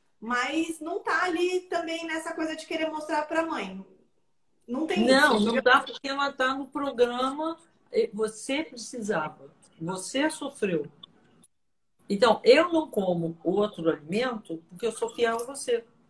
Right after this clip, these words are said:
Speaker 1: Não, mas se a mãe não tiver esse trauma, a criança desmama naturalmente? Essa é a minha
Speaker 2: Sim.
Speaker 1: pergunta.
Speaker 2: Sim.
Speaker 1: A criança que não
Speaker 2: Sim.
Speaker 1: quer? É. Isso quase não <laughs> acontece.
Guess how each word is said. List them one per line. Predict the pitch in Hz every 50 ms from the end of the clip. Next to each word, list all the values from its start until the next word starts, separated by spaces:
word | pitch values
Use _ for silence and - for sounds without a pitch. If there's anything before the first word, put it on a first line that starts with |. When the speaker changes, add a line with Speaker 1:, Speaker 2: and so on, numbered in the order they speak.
| _ _ _ _ _ - - - - - - - _ _
Speaker 1:
Não, | - 320 339 339
mas | 320 311 311
se | - 349
a | 339 330
mãe | 349 392 415
não | 440 440 453
tiver | - 370 320 277 277 269 254 262 254
esse | 254 - - 220 -
trauma, | - 269 269 285 302 302 277 240 220 190 - 190 - _
a | 247 254
criança | 254 320 302 311 330 359 330
desmama | - 285 277 277 277 277 262
naturalmente? | 247 233 233 226 240 233 214 208 226 302 403 523 - - 240 202 - - _ _ _
Essa | - 220 240 254 254 311
é |
a | 311
minha | 311 294
Speaker 2:
Sim. | 277 262 269
Speaker 1:
pergunta. | 320 262 214 196 190 - - - _ _ _ _ _ _ _ _ _ _ _ _ _ _
Speaker 2:
Sim. | 226 214 196
Speaker 1:
A | 226 240 233
criança | - 311 339 403 - 427
que | - 330
não | 302 277 277
Speaker 2:
Sim. | -
Speaker 1:
quer? | - 302 311 370 415 - - - - - - _ _ _ _ _ _ _ _ _ _ _ _ _ _ _ _ _ _ _ _ _ _ _ _ 214
É. | 196 190 190 190 190 185 - _ _ _ _ _ _ _ _ _ _ _ _ _ _ _ _ _ _ _ _ _ _ _ _ _ _ _ _ _ _ _ - - - - _ _
Isso | - 226 226 - - -
quase | 247 233 240 240 - -
não | 294 302
<laughs> |
acontece. | - 415 453 494 - 403 381 - - - - 381 381 - - -